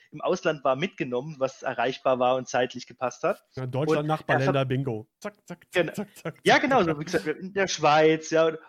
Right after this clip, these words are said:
Speaker 1: Frankreich. Und dadurch, wenn man dann relativ viel Zeit im Auto verbringt, ähm, hat sich das irgendwie angeboten. Da haben wir gedacht, „Hey, warum machen wir dabei nicht einen Podcast?“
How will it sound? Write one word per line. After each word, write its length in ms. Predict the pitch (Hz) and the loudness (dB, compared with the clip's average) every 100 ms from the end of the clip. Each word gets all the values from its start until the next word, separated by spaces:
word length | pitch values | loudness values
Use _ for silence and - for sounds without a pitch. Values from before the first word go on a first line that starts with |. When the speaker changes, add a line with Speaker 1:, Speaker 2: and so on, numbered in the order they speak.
| - _ | -20 _
Speaker 1:
Frankreich. 720 | - 147 165 - 156 156 156 | 0 0 0 -2 2 2 0
Und 240 | 160 156 _ - _ _ | -4 -6 _ -20 _ _
dadurch, 260 | 151 202 233 | 2 4 2
wenn 100 | 196 | 0
man 80 | 185 | 0
dann 120 | 170 | 0
relativ 460 | 143 190 254 233 | 2 2 2 -2
viel 260 | - 269 294 | -4 -2 0
Zeit 220 | 285 240 | 2 0
im 100 | 220 | 0
Auto 220 | 175 185 | 0 0
verbringt, 580 | 170 127 - 117 175 - _ _ _ - | 0 -2 -2 -4 -4 -14 _ _ _ 2
ähm, 360 | 151 147 143 - - | 4 4 0 -12 -6
hat 200 | 180 - | -4 -4
sich 120 | - | -8
das 120 | - | -6
irgendwie 280 | - 170 202 | -4 -4 -4
angeboten. 560 | 160 185 180 127 120 120 | -4 -4 -6 -6 -10 -8
Da 60 | |
haben 60 | 120 | -4
wir 40 | 123 | -4
gedacht, 180 | 120 _ | -4 _
„Hey, 160 | 139 160 | -4 -2
warum 420 | 139 123 143 196 143 | -2 -2 -6 -6 -6
machen 260 | 120 165 | -6 -4
wir 80 | 165 | 0
dabei 380 | 175 175 131 117 | 0 2 0 0
nicht 160 | 120 - | -4 -12
einen 100 | - | -6
Podcast?“ 600 | 123 - 117 104 - | -6 -4 -8 -8 -10